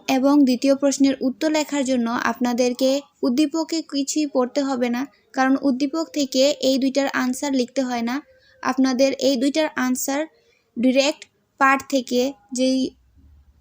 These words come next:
চ্যাপ্টারটি পড়েছেন সেই চ্যাপ্টারটি থেকে লিখতে হয় এবং পরবর্তী দুটি প্রশ্ন সেটি আপনারা উদ্দীপকের সাথে সমন্বয় করে এবং পাঠের সাথে সমন্বয় করে আনসারগুলো লিখবেন। So, এখানে প্রথম প্রশ্নটি হচ্ছে ক,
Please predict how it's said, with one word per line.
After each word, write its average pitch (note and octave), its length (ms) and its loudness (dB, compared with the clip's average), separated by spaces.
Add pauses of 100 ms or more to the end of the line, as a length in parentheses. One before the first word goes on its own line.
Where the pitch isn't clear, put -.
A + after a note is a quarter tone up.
(140)
চ্যাপ্টারটি D4 380 -2
পড়েছেন D4 500 0
সেই C#4+ 200 0
চ্যাপ্টারটি C#4+ 420 -2
থেকে C4+ 300 0
লিখতে B3 320 -2
হয় A#3 260 -4 (380)
এবং A#3+ 340 -2
পরবর্তী D#4+ 500 0
দুটি B3+ 300 0
প্রশ্ন C4 500 -2 (340)
সেটি C4 320 0
আপনারা B3+ 320 -2
উদ্দীপকের C#4+ 600 -2
সাথে C#4 320 -2
সমন্বয় B3 540 -2
করে B3+ 320 0
এবং C4 520 0
পাঠের C4+ 320 0
সাথে C4+ 240 -4
সমন্বয় B3+ 440 -2
করে C4 280 -2
আনসারগুলো B3+ 600 -2
লিখবেন। A3+ 440 -2 (840)
So, C#4 100 2 (320)
এখানে C4+ 400 0
প্রথম C#4 360 0
প্রশ্নটি D4 480 0
হচ্ছে C4+ 500 0
ক, B3 360 0